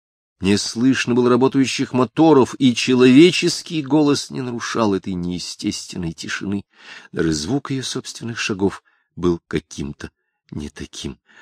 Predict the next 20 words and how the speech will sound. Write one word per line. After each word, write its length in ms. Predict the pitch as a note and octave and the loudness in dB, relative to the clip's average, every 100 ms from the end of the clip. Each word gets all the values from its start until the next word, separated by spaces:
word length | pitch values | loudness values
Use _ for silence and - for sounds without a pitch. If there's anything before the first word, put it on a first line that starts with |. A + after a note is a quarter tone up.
| - | -14
Она 300 | - E2+ E2 | -6 -2 0
была 340 | D2+ D#2+ D#2+ - _ _ - | 2 2 0 -4 _ _ -8
на 100 | D#2 | -4
высоких 540 | D#2 - A#2 B2+ A#2 | -4 -2 -2 -4 -12
каблуках, 640 | - G2 G#2+ - F2+ - - _ _ - | -12 -8 -6 0 -2 -2 -14 _ _ -4
но 120 | F2 | 0
вместо 300 | F#2 G#2 - | 2 0 0
привычного 600 | G2+ G#2+ C3+ - B2+ B2+ | 4 6 6 4 2 2
быстрого 580 | G#2+ B2 B2 - B2+ B2 | 6 4 4 -2 0 0
звонкого 480 | F#2 A2 B2+ A#2+ | 4 2 2 0
пощелкивания, 840 | A#2 A#2 - - C3+ A#2 B2+ B2 G#2+ - _ - | 0 0 0 4 4 4 2 2 0 -8 _ -4
казалось, 460 | F#2 G2 G2+ F2 | 2 4 4 2
раздается 480 | G2 E2+ F#2 F2+ - | -4 0 0 0 -4
лишь 200 | E2+ E2 | -4 -4
слабый 460 | - F2 E2+ D#2 D#2 | -4 -2 -2 -4 -8
глухой 440 | D#2 D#2 - D#2+ | -8 -10 -8 -8
стук. 460 | - - F2 - - _ _ _ _ - | -8 -8 -8 -8 -18 _ _ _ _ -12
«Казалось», 1120 | - D2+ E2+ E2+ G2 C#3+ D3+ D#3+ - - - _ _ _ _ _ _ _ _ _ _ | -10 -10 -10 -4 -2 -2 -6 -10 -10 -12 -14 _ _ _ _ _ _ _ _ _ _
подумала 720 | - F#2+ F#2 F#2 F2 E2 E2+ | -16 -14 -10 -10 -10 -10 -10
она, — 240 | D#2+ E2 | -8 -8